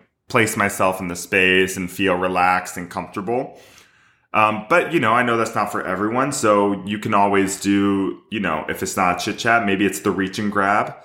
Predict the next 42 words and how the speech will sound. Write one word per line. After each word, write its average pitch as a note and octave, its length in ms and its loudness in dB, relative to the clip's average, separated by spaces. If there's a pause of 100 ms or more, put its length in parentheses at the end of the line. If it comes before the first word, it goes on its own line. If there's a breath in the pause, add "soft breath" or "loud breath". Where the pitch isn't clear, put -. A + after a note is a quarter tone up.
(100)
or F#2+ 100 0
what F2+ 140 2
I F#2+ 100 4
call G2+ 240 0
the G2 100 0
reach G2 260 -2
and G2+ 120 -4
grab. F#2 280 2
I F2 80 0
do F2 180 -4
this D#2+ 220 -6
<laughs> - 160 -10
at, G#2 140 2 (520)
uh, G3 640 0
I B2+ 320 4
do A#2 160 2
this A#2 140 0
at G#2+ 180 0
Gibney F#2+ 280 0
a G2+ 80 2
lot. G2 220 2
There's, F2+ 200 -2
like, E2+ 180 -2
this E2 180 -6
long E2+ 540 2
hallway. E2 720 2
And D#2 200 -6
whenever E2+ 260 -2
you're, E2+ 180 0
like, E2 260 -4
on F#2 280 2
your F2 160 0
way E2+ 200 0
to D#2+ 80 -4
do D2+ 240 -6
something, F#2+ 540 -4
you E2+ 100 -2
have C#2+ 180 -2
a C#2+ 40 -12
focus F2+ 680 -2
or D2 180 -2
whatever. F2 540 -2